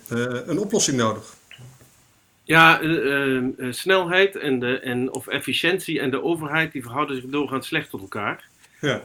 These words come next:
Speaker 2: Eh, en, maar daarom ben ik eigenlijk juist zo blij dat de overheid nu ook vraagt naar commerciële partijen: van kom eens met een alternatief. Kijk, commerciële partijen zijn per definitie,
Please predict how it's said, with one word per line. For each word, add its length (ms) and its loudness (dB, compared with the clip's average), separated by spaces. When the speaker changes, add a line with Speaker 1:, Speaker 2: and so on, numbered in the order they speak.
Speaker 2:
Eh, 560 0
en, 100 0
maar 180 2
daarom 600 2
ben 380 -2
ik 100 -2
eigenlijk 300 0
juist 200 0
zo 80 -10
blij 280 -4
dat 160 -6
de 100 -6
overheid 420 -4
nu 180 0
ook 220 -4
vraagt 320 0
naar 140 -4
commerciële 480 0
partijen: 420 -6
van 120 -12
kom 200 -4
eens 120 -4
met 320 -4
een 300 -4
alternatief. 540 -4
Kijk, 160 -2
commerciële 440 0
partijen 480 -2
zijn 200 -2
per 120 -4
definitie, 720 -2